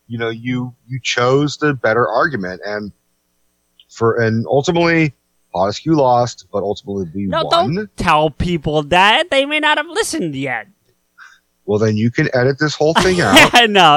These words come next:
Speaker 2: uh, we'll leave it in. It's fine. If you, if you're listening out of order like Rico does with everything that he watches,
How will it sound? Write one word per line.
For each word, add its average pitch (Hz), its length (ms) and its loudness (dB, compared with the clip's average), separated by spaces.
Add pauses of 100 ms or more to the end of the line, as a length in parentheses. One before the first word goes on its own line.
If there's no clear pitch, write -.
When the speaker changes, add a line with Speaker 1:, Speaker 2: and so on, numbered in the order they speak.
(160)
Speaker 2:
uh, 160 60 2
we'll 202 140 0
leave 190 220 2
it 143 60 0
in. 135 140 -2
It's 160 220 -4
fine. 151 280 0
If 165 120 -6
you, 196 220 -4
if 175 180 -4
you're 185 140 -2
listening 240 340 -2
out 214 140 -2
of 185 60 0
order 180 300 0
like 170 160 -4
Rico 170 300 -6
does 170 240 -4
with 147 100 -6
everything 160 380 -2
that 170 120 -4
he 165 120 -2
watches, 180 540 -6